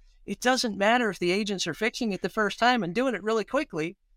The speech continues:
The customer's getting more and more angry because they have to keep calling about it, right? So, so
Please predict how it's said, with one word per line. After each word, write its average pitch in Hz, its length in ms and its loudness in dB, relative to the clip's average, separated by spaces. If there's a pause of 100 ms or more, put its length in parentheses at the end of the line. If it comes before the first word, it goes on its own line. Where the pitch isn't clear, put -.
(560)
The 220 80 -2
customer's 226 680 -2
getting 220 340 -2
more 226 320 0
and 233 80 -2
more 220 220 0
angry 233 320 0
because 208 320 -4
they - 160 -6 (200)
have - 200 -16
to 175 120 -4
keep - 440 -6
calling 254 500 2
about 101 380 -4
it, - 140 -16 (100)
right? 175 260 -4 (640)
So, 196 200 0 (120)
so 196 400 0